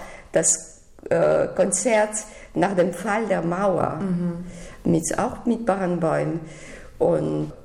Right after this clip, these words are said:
Speaker 1: wo nur, äh, wo die fi-, ganze Philharmonie nur für Leute aus dem Osten, die, die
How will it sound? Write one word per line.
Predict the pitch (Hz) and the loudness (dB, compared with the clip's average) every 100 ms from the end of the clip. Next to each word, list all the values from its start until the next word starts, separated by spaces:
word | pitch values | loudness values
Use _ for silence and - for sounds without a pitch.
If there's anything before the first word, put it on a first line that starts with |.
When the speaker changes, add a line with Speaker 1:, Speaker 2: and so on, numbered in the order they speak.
| - - - - - | -20 -20 -20 -16 -6
Speaker 1:
wo | 147 160 165 151 | -2 2 4 4
nur, | 165 196 233 240 - - | 2 4 4 2 0 2
äh, | 175 131 139 190 | 2 2 -2 2
wo | 170 | 0
die | 170 180 | 2 -2
fi-, | 180 - | -2 0
ganze | 180 180 196 | 2 2 0
Philharmonie | 208 196 175 185 196 | -2 0 2 2 4
nur | 208 233 | 4 2
für | 226 - 202 180 175 - - - | 0 0 4 4 4 0 -12 -6
Leute | 165 165 190 196 156 | 2 2 2 0 0
aus | 175 | 0
dem | - 165 170 | -2 -4 0
Osten, | 160 247 - 302 214 | 2 2 0 0 0
die, | |
die | 190 170 165 | -2 -2 -2